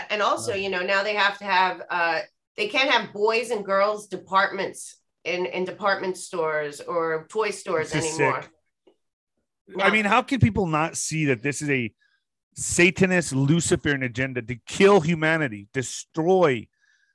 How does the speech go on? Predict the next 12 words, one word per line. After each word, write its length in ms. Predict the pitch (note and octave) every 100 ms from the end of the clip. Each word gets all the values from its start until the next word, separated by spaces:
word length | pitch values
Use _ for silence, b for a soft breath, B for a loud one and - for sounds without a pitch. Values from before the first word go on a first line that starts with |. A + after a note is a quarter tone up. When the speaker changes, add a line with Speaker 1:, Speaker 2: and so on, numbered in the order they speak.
| _ _
Speaker 2:
uh, 260 | C3+ C#3 C#3
and 140 | C#3+ A#2+
corrode 400 | D3 D3 E3+ D3
humanity 460 | C#3+ D3+ D#3+ C3+
from 180 | B2+ C#3
within? 240 | B2 D3+
How 120 | D#3 F3
can 140 | G#3+
people 260 | A3 F#3+ G3+
not 180 | G3 -
see 260 | - G#3
this? 480 | F3+ G2+ - - -